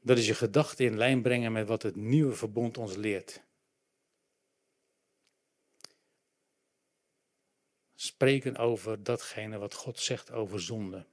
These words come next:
Dat is belijden. De andere tekst vinden we in Jacobus vijf vers zestien. Dat is de tweede en de laatste. "Belijd elkaar de overtredingen en bid voor elkaar, opdat u gezond wordt.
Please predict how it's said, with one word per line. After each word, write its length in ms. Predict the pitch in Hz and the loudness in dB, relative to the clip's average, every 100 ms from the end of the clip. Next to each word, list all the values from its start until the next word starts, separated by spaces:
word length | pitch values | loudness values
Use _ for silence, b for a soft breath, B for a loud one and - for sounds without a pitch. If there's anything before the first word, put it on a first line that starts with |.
| - | -4
Dat 180 | 113 113 | -2 -2
is 120 | 104 | -2
belijden. 500 | 107 110 92 92 - _ _ _ _ _ _ _ _ _ _ _ _ _ _ _ _ | -4 -4 -8 -12 -18 _ _ _ _ _ _ _ _ _ _ _ _ _ _ _ _
De 80 | 123 | 4
andere 260 | 165 170 | 6 6
tekst 260 | 170 160 - | 6 6 6
vinden 340 | 165 156 139 | 6 6 4
we 60 | 131 | 2
in 520 | 127 127 123 123 110 _ | 2 2 0 -6 -10 _
Jacobus 540 | 113 120 135 123 113 - | -10 0 4 4 2 0
vijf 240 | 120 117 | 2 2
vers 140 | 107 | 2
zestien. 280 | - 107 - | 0 0 0
Dat 160 | 117 117 | 0 0
is 140 | 113 | -4
de 80 | 110 | -6
tweede 320 | - 127 127 | 0 2 2
en 100 | 110 | -2
de 60 | 107 | -2
laatste. 440 | 110 107 - 101 - _ _ _ _ _ b b b b b | -2 -2 -4 -10 -16 _ _ _ _ _ b b b b b
"Belijd 460 | 123 131 160 202 190 | 8 12 12 12 10
elkaar 320 | 165 165 156 | 6 6 6
de 60 | |
overtredingen 680 | 143 135 123 131 127 117 117 | 6 4 4 4 6 4 2
en 180 | 117 104 | -4 0
bid 200 | 135 135 | 2 2
voor 160 | - 120 | -2 -4
elkaar, 400 | 110 110 107 110 | -2 -2 -2 -4
opdat 280 | 98 113 - | 0 0 0
u 80 | |
gezond 400 | 104 101 107 107 | -8 -4 -4 -4
wordt. 320 | - - - | -8 -12 -14